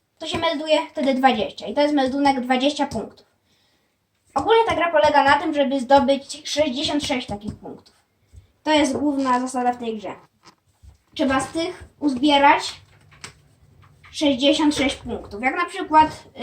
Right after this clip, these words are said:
y, się ma, potem się podlicza na pod koniec, ale cze-, też trzeba w trak-, trakcie gry trzeba podliczać. Ale załóżmy, że teraz trąb to jest wino.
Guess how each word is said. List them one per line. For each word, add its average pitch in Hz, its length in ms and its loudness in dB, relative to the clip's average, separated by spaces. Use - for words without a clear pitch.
y, 247 40 -2
się 262 200 -2
ma, 247 380 2
potem 294 220 -2
się 294 80 -6
podlicza 269 500 -2
na - 100 -2
pod 247 220 -6
koniec, 220 640 -2
ale 269 220 6
cze-, - 180 -4
też 285 160 -4
trzeba 262 200 2
w - 120 -6
trak-, 262 420 -2
trakcie 262 340 -4
gry 247 180 -4
trzeba 240 240 -4
podliczać. 233 640 -4
Ale 330 260 6
załóżmy, 320 400 0
że 294 100 0
teraz 285 500 4
trąb 285 200 2
to 277 80 0
jest 240 180 -2
wino. - 220 -8